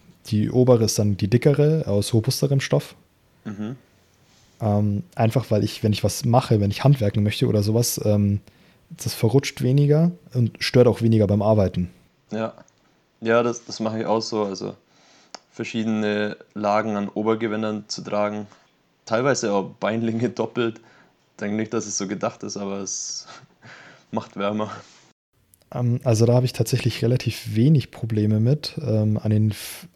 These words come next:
Speaker 1: Beinen jetzt an sich friere ich nicht ganz so schnell. Ich meine, wenn die mal kalt sind,
Speaker 2: Mhm.
Speaker 1: dann ist echt übel, aber bis dahin dauert relativ lange und die Beine kann man halt auch tatsächlich durch Bewegung relativ gut warm halten.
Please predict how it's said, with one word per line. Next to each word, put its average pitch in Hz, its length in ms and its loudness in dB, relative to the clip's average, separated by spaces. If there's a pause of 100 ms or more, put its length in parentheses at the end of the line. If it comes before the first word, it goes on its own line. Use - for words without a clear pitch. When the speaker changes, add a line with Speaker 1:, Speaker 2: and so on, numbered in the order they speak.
(220)
Speaker 1:
Beinen 135 340 4
jetzt 113 260 2
an 117 160 2
sich 127 340 -4
friere 120 600 -2
ich 127 280 -6
nicht 117 360 2
ganz 113 260 0
so 101 120 -6
schnell. 92 440 -4
Ich - 100 -8
meine, 107 200 4
wenn 123 140 6
die 139 120 4
mal 101 180 2
kalt 131 360 2
sind, 92 460 -2 (160)
Speaker 2:
Mhm. 110 340 -6
Speaker 1:
dann 110 180 2
ist 113 160 -2
echt - 220 -2
übel, 104 340 2
aber 95 340 0 (380)
bis 123 160 2
dahin 113 280 4
dauert 120 280 4
relativ 123 420 2
lange 110 320 2
und 98 260 -2 (600)
die 110 60 -2
Beine 110 320 4
kann 120 160 0
man 117 120 2
halt 110 120 2
auch 110 140 -4
tatsächlich 110 400 -2
durch - 180 -6
Bewegung 113 420 2
relativ 107 460 0
gut 104 220 -2
warm 101 240 0
halten. 92 360 -6